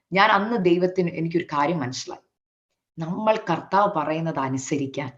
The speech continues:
ആ സം-, നമ്മുടെ പ്രശ്നത്തിന് നടുവിൽ ആ കർത്താവാകുന്ന സങ്കേതത്തിലേക്ക് ഓടി ചെന്നാ ഉണ്ടല്ലോ, പിന്നെ നമുക്കൊരു റെസ്പോൺസിബിലിറ്റി ഇല്ല നമ്മുടെ കാര്യത്തിൽ.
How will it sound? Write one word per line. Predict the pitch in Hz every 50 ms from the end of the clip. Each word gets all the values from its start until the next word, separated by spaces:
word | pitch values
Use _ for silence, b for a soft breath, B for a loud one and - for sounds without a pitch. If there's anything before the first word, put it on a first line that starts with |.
| b b b b b
ആ | 170 190
സം-, | 185 - - 165 156 160 170 165 165
നമ്മുടെ | 160 165 185 190 190
പ്രശ്നത്തിന് | - 170 165 165 - 185 190 185 185 190 175 165
നടുവിൽ | 156 151 147 156 151 147
ആ | 147 175 202 208 - - 175
കർത്താവാകുന്ന | 151 - - - 180 196 190 196 190 196 185 190 190 185
സങ്കേതത്തിലേക്ക് | 180 - 160 147 147 156 160 165 170 165 170 170 180 175 170 165 165 156
ഓടി | 151 156 175 180 185
ചെന്നാ | 185 - 151 139 143 156 165 151
ഉണ്ടല്ലോ, | 131 135 127 120 120 120 - b b b b b b b b b b -
പിന്നെ | 202 196 208 233 233
നമുക്കൊരു | 208 196 196 - 180 180 196 233 233 - - - 202 190 190 -
റെസ്പോൺസിബിലിറ്റി | - 185 180 - - - 190 190 180 - 202 185 185 202 - 202
ഇല്ല | 196 180 139
നമ്മുടെ | 135 135 127 131 135 139
കാര്യത്തിൽ. | - 131 113 113 120 - -